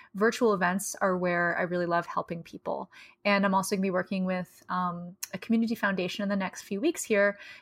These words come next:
to offer this training to their grantees. So if you are a nonprofit leader, feel free to get in touch, and you can reach me through my website or, um,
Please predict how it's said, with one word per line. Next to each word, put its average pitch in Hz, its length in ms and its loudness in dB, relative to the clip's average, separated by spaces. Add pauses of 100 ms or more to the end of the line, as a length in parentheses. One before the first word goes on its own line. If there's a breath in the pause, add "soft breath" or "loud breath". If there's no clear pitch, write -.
(100)
to 220 280 2
offer 208 600 2
this 190 140 -4
training 196 260 -4
to 190 80 -8
their 190 120 0
grantees. 196 600 0
So 190 200 0
if 180 140 -4
you 208 240 2
are 185 380 2
a 170 380 -4 (320 loud breath)
nonprofit 240 960 0
leader, 214 640 2 (340 loud breath)
feel 208 140 2
free - 160 -2
to 208 60 0
get 208 140 -2
in 202 60 -6
touch, - 680 0
and 196 180 2
you 185 80 2
can 185 380 -4
reach 196 180 -6
me 196 60 0
through 190 180 0
my 180 80 2
website 226 280 0
or, 185 520 4
um, 180 500 -2